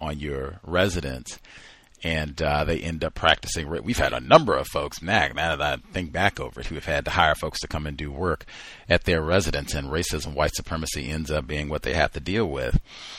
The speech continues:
And she talked about having this white plumber, and, you know, he's rude and all this, and the whole charade she had to go through to get him to see her as a human being.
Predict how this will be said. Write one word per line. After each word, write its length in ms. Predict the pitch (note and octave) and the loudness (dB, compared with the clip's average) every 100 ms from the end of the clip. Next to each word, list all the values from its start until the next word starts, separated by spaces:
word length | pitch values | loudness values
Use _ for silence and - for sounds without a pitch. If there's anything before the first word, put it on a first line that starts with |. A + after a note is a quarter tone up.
| - - - | -18 -20 -4
And 360 | F#2+ F2 D#2+ D2+ | 0 2 2 2
she 160 | - | 2
talked 280 | F2+ E2 - | 6 6 6
about 180 | D2+ D#2 | 6 6
having 240 | D#2+ D2 | 6 4
this 160 | D2 - | 0 -2
white 260 | C#2 C#2 - | 0 0 2
plumber, 600 | C#3 B2+ A2+ A2+ A2+ G#2+ | 4 6 4 2 0 -2
and, 440 | F2 A1+ G1+ - | -4 -4 -6 -8
you 160 | - D2+ | -8 -6
know, 180 | G1+ G1+ | -4 -6
he's 400 | D#2 - - - - - - - _ _ - - | -6 -8 -10 -10 -12 -16 -16 -20 _ _ -10 -2
rude 420 | G#2+ G2 G2 F#2 | 0 0 0 0
and 100 | D2+ | 2
all 220 | E2+ D#2+ | 4 4
this, 240 | D2+ D2+ - | 2 -2 -2
and 80 | - | -4
the 60 | B1+ | -2
whole 180 | F2+ D#2+ | 0 0
charade 400 | - C#2 D2+ D#2+ | -2 0 0 0
she 120 | D2+ | 2
had 160 | D2 | 0
to 80 | D2 | 0
go 120 | D2 | -2
through 200 | D#2 D#2 | -2 -4
to 60 | C#2 | -4
get 180 | C#2+ C#2+ | -4 -4
him 220 | C2 C2+ | -4 -4
to 260 | - C#2 C2 - - - - - | -4 -4 -4 -8 -14 -12 -12 0
see 300 | - A2 F#2+ | 4 4 6
her 200 | F2+ C#2 | 6 6
as 220 | D#2+ D2 | 4 0
a 40 | |
human 360 | - F2+ D#2 C#2+ | -2 -2 -2 -2
being. 520 | D#2+ E2 D2 C2+ D2+ | -2 -2 -2 -6 -8